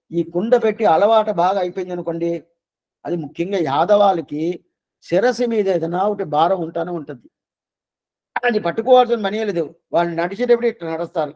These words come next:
ఇట్లా నడిచేటప్పుడే అది కింద పడకుండా అట్లనే నిలబడి ఉంటుంది. అది కుదిరి పెట్టుకుంటారు. ఆ కుదిరి పెట్టాలని నిలబడి ఉంటది కదా.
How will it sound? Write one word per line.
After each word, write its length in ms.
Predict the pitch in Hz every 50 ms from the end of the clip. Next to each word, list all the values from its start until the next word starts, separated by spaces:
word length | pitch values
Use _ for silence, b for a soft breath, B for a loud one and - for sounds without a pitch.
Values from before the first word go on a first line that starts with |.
| _ _ _ _ _ _ _
ఇట్లా 200 | - - 180 170
నడిచేటప్పుడే 880 | 165 175 196 202 240 240 233 202 160 151 156 165 180 185 180 - - - _ _ _ _ _ _ -
అది 200 | 156 170 160 151
కింద 380 | - _ - 220 247 269 262
పడకుండా 480 | 269 247 226 214 220 214 220 233 233 214
అట్లనే 320 | 170 - - 208 208 214
నిలబడి 380 | 220 220 185 180 208 208 208 202
ఉంటుంది. 440 | 190 180 165 - 160 131 120 - - _ _ _ -
అది 140 | 151 170 196
కుదిరి 340 | 190 - 196 214 233 240 220
పెట్టుకుంటారు. 720 | 208 190 - - 202 175 170 170 165 180 202 226 220 220 _ _ _ _ _ _ -
ఆ 140 | 175 185
కుదిరి 360 | 180 - 175 190 190 240 233 208
పెట్టాలని 300 | 214 202 - 214 214 208
నిలబడి 280 | 202 202 202 208 202
ఉంటది 320 | 196 202 190 202 185 185 185
కదా. 280 | 180 185 180 175 165